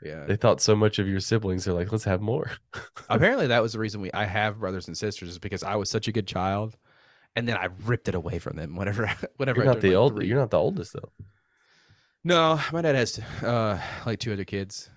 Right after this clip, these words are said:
Speaker 1: So, you know, what are you gonna do?
Speaker 2: Well, what happened? What went wrong if you were so good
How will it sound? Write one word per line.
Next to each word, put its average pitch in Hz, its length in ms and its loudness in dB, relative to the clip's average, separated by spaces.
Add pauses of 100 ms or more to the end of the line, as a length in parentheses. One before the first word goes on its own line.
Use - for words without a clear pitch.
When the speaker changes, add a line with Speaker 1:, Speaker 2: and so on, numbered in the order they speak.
(120)
Speaker 1:
So, 92 360 -8 (420)
you 95 60 -10
know, 92 240 -10 (540)
what 131 100 -4
are - 20 0
you 113 100 0
gonna 87 180 -4
do? 87 60 -10 (720)
Speaker 2:
Well, 104 200 6
what 123 140 10
happened? 123 320 6
What 104 140 8
went 107 160 8
wrong 104 280 4
if 82 100 -6
you 85 80 -4
were 85 80 -4
so 87 180 -2
good 87 240 -4